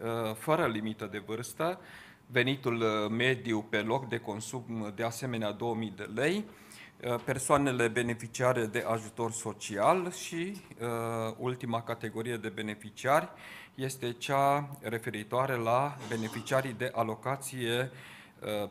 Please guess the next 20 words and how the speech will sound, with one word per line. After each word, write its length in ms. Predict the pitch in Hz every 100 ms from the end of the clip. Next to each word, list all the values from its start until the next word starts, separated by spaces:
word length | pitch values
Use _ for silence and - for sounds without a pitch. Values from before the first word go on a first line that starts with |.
| -
pentru 520 | 120 131 143 139 135
întreținerea 680 | 123 120 113 - 131 120 120
familiei. 720 | 131 123 127 104 92 92 98 - -
Numărul, 520 | 120 139 131 123 120 113
uh, 220 | 107 110 - - - -
estimat, 760 | 113 - 113 117 127 135 131
uh, 80 | 113
uh, 1040 | 107 101 113 120 - - - 107 104 104 -
al, 300 | 120 120 120
uh, 260 | 110 107 120 - -
beneficiarilor, 920 | 117 117 113 110 113 - 127 135 110 110
așa 180 | 135
cum 180 | 123 120
a 40 | 110
fost, 320 | 123 - -
uh, 140 | 107 110 - - - -
aprobat 540 | 110 110 110 123 160 117
de 160 | 110
către 280 | 117 117 113
guvern, 600 | 101 98 104 120 117